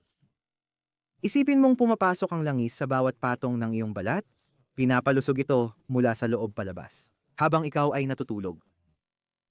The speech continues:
Sa panahon ng pagtulog, doon nagre-regenerate ang ating katawan, kaya ito ang perpektong oras para sa paggamot. Para sa buhok, imasahe ang ilang patak direkta sa anit. Bigyang pansin,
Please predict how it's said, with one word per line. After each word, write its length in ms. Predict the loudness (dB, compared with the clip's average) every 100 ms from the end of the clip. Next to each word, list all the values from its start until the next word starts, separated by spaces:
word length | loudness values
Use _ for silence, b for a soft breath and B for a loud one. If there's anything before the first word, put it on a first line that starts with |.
| _ _ _ -8
Sa 80 |
panahon 320 | -2 0 2 2
ng 140 | 2
pagtulog, 480 | 0 0 2 4 2 -2 _ _ _
doon 320 | -2 2 4
nagre-regenerate 800 | 4 2 0 0 0 0 -2 -2
ang 80 | -4
ating 240 | -4 -4
katawan, 480 | -6 -6 -4 -4 -4 -12 _ _ _ _
kaya 240 | 2 4 2
ito 180 | 2 0
ang 80 | 2
perpektong 560 | 2 2 0 0 -2
oras 400 | 0 0 0 -4
para 240 | -6 -6 -4
sa 80 | -6
paggamot. 400 | -8 -8 -8 -10 _ _ _ _ _ _ _ _ _ _ _ _ _ 0
Para 240 | 4 4
sa 160 | 2 2
buhok, 480 | 2 4 4 2 -2 -2
imasahe 720 | 0 2 2 2 2 2 0
ang 80 | 0
ilang 320 | 0 0 0
patak 320 | -2 -2 -2
direkta 400 | -2 -4 -4 -8
sa 160 | -8 -8
anit. 320 | -6 -6 -8 _ _ _ _ _ _
Bigyang 400 | -2 2 2 2
pansin, 640 | 0 -2 2 2 2 -2